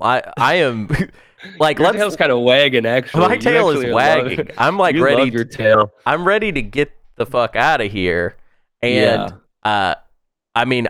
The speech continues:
Speaker 1: I don't know if I c-, I'm not gonna let myself be described as, as tail between legs because I am so fucking busy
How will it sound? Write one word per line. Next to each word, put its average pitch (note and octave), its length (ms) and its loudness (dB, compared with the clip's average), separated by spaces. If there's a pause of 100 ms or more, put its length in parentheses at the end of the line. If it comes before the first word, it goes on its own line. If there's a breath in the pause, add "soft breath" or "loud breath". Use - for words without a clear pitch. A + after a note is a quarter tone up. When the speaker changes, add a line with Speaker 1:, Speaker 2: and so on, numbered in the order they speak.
Speaker 1:
I D3 140 0
don't G3 220 0
know D#3 220 4
if D3 140 0
I C3+ 120 2
c-, - 200 -14
I'm C3+ 240 2
not G#3+ 160 2
gonna C3+ 160 0
let C#3 160 2
myself C3+ 320 -2 (160)
be A#2+ 120 -4
described A#2 640 -2
as, F#2+ 160 -6 (120)
as G#2+ 320 -2
tail A#2+ 280 -2
between A2 360 -4
legs A2+ 500 0
because A2+ 300 -6
I C3 180 -2
am A#2+ 80 -6
so C3 280 -2
fucking G#2 640 -4
busy A2 600 -4